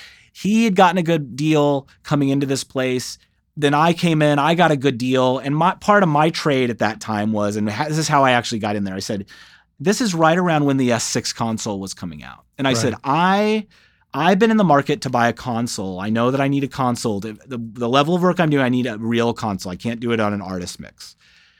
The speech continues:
Speaker 1: I know this new console's coming out from Avid. I'm gonna buy one of the first S sixes." And I said, "If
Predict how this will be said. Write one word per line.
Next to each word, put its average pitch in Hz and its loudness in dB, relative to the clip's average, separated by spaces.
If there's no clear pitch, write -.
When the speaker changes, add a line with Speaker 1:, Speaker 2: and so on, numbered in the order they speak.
Speaker 1:
I 139 2
know 160 0
this 151 -2
new 135 0
console's 214 -2
coming 135 0
out 127 -2
from 123 -4
Avid. 117 -2
I'm 147 2
gonna 151 2
buy 123 0
one 120 0
of 101 -4
the 98 -6
first - -6
S 98 -10
sixes." - -16
And 120 -2
I 120 0
said, 117 -2
"If 104 -4